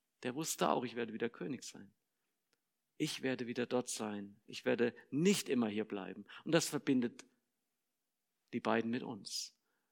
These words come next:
Auch wir sind sozusagen Könige in der Wüste. Noch nicht da, wo wir hinkommen. Wir haben noch nicht das alles, was Gott uns noch schenken wird. Das kommt noch.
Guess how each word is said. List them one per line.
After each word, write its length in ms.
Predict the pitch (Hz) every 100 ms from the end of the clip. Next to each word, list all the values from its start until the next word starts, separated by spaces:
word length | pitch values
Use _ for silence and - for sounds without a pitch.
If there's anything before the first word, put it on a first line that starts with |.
| _ _
Auch 220 | - 104 127
wir 120 | 131
sind 220 | 131 113
sozusagen 1120 | - 147 185 - 143 120 95 95 117 135 165 _ _ _ _ _ _ _ _ - -
Könige 320 | 151 143 156
in 80 | 170
der 140 | 180
Wüste. 360 | 196 - - - - - _ _ _ _
Noch 220 | 151 156
nicht 380 | 190 240 214 -
da, 220 | 151 143
wo 140 | 127 123
wir 120 | 131
hinkommen. 640 | 127 139 117 117 107 104 - -
Wir 160 | - 180
haben 220 | 175 175
noch 180 | 170 135
nicht 320 | 170 165 -
das 220 | 147 139
alles, 460 | - 131 139 135 - - - - _ _ _ _
was 180 | 117 -
Gott 160 | 123 123
uns 180 | 113
noch 120 | 117 107
schenken 440 | - 107 104 95
wird. 320 | 95 - - _ _ _ _ _ _ _ -
Das 180 | - -
kommt 400 | - 165 147 -
noch. 340 | - -